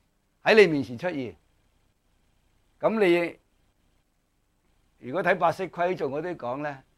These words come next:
就五識同依淨色根，九緣七八好相鄰，話合三離二觀塵世，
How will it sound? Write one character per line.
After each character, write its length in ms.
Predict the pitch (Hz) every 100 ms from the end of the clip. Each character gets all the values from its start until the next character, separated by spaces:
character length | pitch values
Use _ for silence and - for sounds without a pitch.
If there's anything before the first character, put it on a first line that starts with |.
| _
就 100 | 139
五 320 | 139 131 165
識 160 | - 208 -
同 240 | 123 120 117
依 480 | 151 196 196 180 139 -
淨 340 | 151 131 127
色 140 | 180 180
根， 380 | - 190 196 175 _ _ _ _ _ _ _ _
九 300 | 147 180 233
緣 460 | 190 151 123 120 117
七 120 | 208 220
八 180 | - -
好 300 | - 123 170
相 280 | 214 220 202
鄰， 180 | 165 110 - _ _ _ _
話 120 | 127
合 180 | 113 151
三 440 | - - 214 208 165 135
離 80 |
二 480 | 131 120 131 143 139
觀 320 | 202 240 202
塵 260 | 165 117 120
世， 300 | 123 143